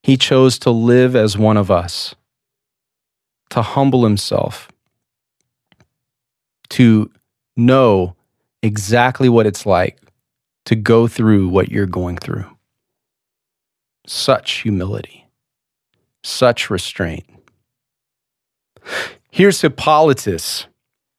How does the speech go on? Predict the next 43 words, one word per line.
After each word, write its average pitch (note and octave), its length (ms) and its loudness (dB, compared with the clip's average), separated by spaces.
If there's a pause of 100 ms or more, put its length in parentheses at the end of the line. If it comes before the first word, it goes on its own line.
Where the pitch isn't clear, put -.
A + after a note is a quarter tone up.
(1160)
And C3+ 260 2
I'm C#3+ 160 2
gonna E3 180 4
go C3+ 180 4
a - 20 6
little G3 440 4
bit F3 220 2
out D#3+ 180 4
of C3 140 0
order C#3+ 240 4
here. C3+ 240 2
I'm C3 80 2
gonna C3 160 4
read C3+ 180 4
a B2+ 40 0
quote C3 260 0
from A#2 120 0
two C3 220 2
oh A2+ 60 6
five C#3+ 480 0
first B2+ 420 0
and A#2 180 2
then B2+ 120 2
a A#2+ 60 0
quote B2 260 0
from G#2 160 -2
two A2 240 0
hundred. F#2+ 560 -2 (560)
But - 100 0
here's F#3 240 4
Hippolytus C3+ 640 0
around A2 320 2
two B2+ 200 2
oh A2 100 4
five. F#2+ 520 -4 (1000)
He C3+ 120 4
writes, A#2+ 540 2 (680)
Let C#3 460 4
us D3+ 220 0
believe C3+ 680 2
then, G#2+ 420 0 (140)
dear A#2 200 2
brethren, G2+ 600 0